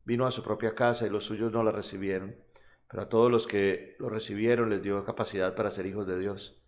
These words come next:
Al creer en su nombre han nacido, no de sangre alguna, ni por la ley de la carne, ni por la voluntad del hombre, sino porque han, sino que han nacido de Dios. Y la palabra se hizo carne y puso su tienda entre nosotros.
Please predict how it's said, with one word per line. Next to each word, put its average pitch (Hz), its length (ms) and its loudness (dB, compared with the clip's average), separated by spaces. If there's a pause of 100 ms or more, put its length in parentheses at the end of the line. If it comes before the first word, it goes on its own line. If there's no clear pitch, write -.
(640)
Al 104 160 -2
creer 107 300 4
en 120 140 6
su 107 100 -2
nombre 110 340 4
han 104 100 2
nacido, 110 500 0
no 104 180 -4
de 113 80 0
sangre 113 380 2
alguna, 107 420 0 (400)
ni - 100 -12
por 104 220 0
la 92 140 2
ley 92 280 2
de 107 120 4
la 104 120 0
carne, 113 360 2
ni 98 80 -2
por 101 160 -4
la 95 80 2
voluntad 92 420 -2
del 95 160 -2
hombre, 87 300 -8 (840)
sino 131 300 -2
porque 104 520 2 (120)
han, 107 240 -6
sino 117 320 2
que 113 140 0
han 104 100 0
nacido 107 480 0
de 92 80 -2
Dios. - 480 -8 (460)
Y - 60 -10
la 104 120 2
palabra 117 440 4
se 98 240 -4
hizo 113 220 -8
carne 113 440 0
y 113 60 -8
puso 113 280 -6
su 104 140 -8
tienda 113 320 4
entre 92 240 -6
nosotros. - 680 -8